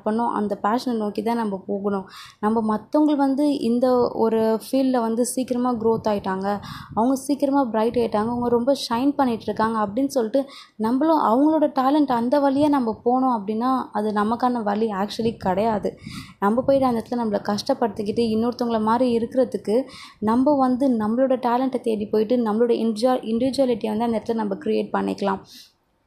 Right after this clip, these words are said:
And actually வந்து இதை பத்தி compare பண்ணக்கூடாது அப்படின்றதுக்காக நான் உங்களுக்கு ஒரு, இன்னும் ஒரு சின்ன கதை வச்சிருக்கேன். அஹ், ஒரு ஊர்ல வந்து ஒரு துறவி இருக்காங்க. அது வந்து ஒரு நாடு. ஓகே, அந்த நாடுல வந்து ஒரு துறவி இருக்காங்க. அந்த துறவிக்கு வந்து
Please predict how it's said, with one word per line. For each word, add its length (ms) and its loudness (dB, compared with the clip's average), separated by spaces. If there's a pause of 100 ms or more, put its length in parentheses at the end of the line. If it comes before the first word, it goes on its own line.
(500)
And 240 2
actually 360 2
வந்து 340 2
இதை 200 2
பத்தி 460 0
compare 380 2
பண்ணக்கூடாது 540 2
அப்படின்றதுக்காக 760 0
நான் 140 2
உங்களுக்கு 320 -4
ஒரு, 120 0
இன்னும் 200 4
ஒரு 120 -2
சின்ன 220 0
கதை 240 -2
வச்சிருக்கேன். 440 -4 (480)
அஹ், 240 4
ஒரு 200 4
ஊர்ல 240 4
வந்து 220 2
ஒரு 200 2
துறவி 340 2
இருக்காங்க. 760 0
அது 160 0
வந்து 180 0
ஒரு 120 2
நாடு. 420 2
ஓகே, 200 -4
அந்த 200 0
நாடுல 340 2
வந்து 180 2
ஒரு 140 2
துறவி 300 2
இருக்காங்க. 320 -2
அந்த 180 -2
துறவிக்கு 500 -2
வந்து 300 0